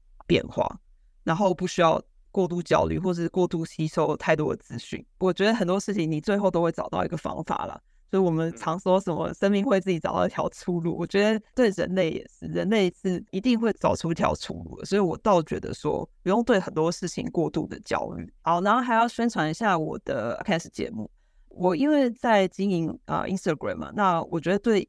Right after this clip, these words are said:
Instagram 这部分我比较遗憾的是，就是 Instagram 它是以图文为主，然后一次不能分享太多东西。然后有时候我也会觉得说，哦，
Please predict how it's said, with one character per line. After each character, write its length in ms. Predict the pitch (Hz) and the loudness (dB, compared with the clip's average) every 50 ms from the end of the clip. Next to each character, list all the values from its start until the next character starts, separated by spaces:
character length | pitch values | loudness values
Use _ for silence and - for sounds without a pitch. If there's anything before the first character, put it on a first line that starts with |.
| - - | -6 -4
Instagram 460 | - 226 226 - 185 156 156 - - | -4 -2 -2 -2 -2 -2 -2 -4 -4
这 120 | - 170 170 | -2 -2 -2
部 160 | - - 170 | -2 -2 -4
分 240 | 156 - 175 151 - | 0 2 2 2 2
我 140 | - - 214 - | -2 -6 -10 -8
比 80 | 156 | -2
较 260 | - 170 165 165 156 - - | 2 4 6 6 4 2 0
遗 120 | 196 202 | -4 0
憾 180 | - 311 247 202 | 2 2 4 4
的 120 | 185 165 | 4 2
是， 320 | 170 - 190 185 175 165 | 0 0 0 2 2 2
就 140 | 147 180 180 | 2 0 0
是 100 | 175 190 | 0 0
Instagram 500 | 175 190 226 - - 196 160 - - - | -2 -2 -2 0 0 0 0 0 0 -2
它 160 | 165 175 156 | 0 0 0
是 160 | 135 - 185 160 | 0 0 -2 -4
以 60 | - | -4
图 260 | - - - 160 160 | -4 -4 -6 -4 0
文 200 | 165 - - 87 | 0 -2 0 0
为 160 | - 104 - | -2 -2 -4
主， 180 | - - - - - _ _ _ _ _ | -4 -8 -18 -20 -20 _ _ _ _ _
然 120 | - 160 180 | 0 2 2
后 60 | 185 | 2
一 120 | - 180 | 2 -2
次 200 | - - - 208 | -4 -2 -2 -2
不 140 | 185 - 196 | 0 2 2
能 180 | 185 165 147 156 | 2 2 0 0
分 160 | - 165 156 | 0 -2 -2
享 160 | 180 185 - | -2 -4 -6
太 160 | - - 151 | -2 0 0
多 160 | 151 - 117 | 0 0 -2
东 300 | 117 107 - - - 156 | -4 -2 -2 -4 -2 -4
西。 180 | 160 - - - - - _ _ _ _ _ - | -8 -10 -12 -18 -20 -20 _ _ _ _ _ 0
然 100 | - 196 | 2 2
后 60 | 233 262 | 4 4
有 220 | 233 202 151 165 | 2 2 0 0
时 60 | - - | 0 0
候 80 | 190 226 | 2 2
我 140 | 220 185 160 | 4 2 2
也 60 | 175 | 0
会 160 | 190 196 185 | 2 0 0
觉 180 | - - 143 135 | 0 0 -2 -2
得 160 | 131 139 147 | -2 -2 -2
说， 240 | - - 170 165 160 - - | -2 -2 -2 0 0 2 4
哦， 240 | 185 165 156 156 | 4 4 4 0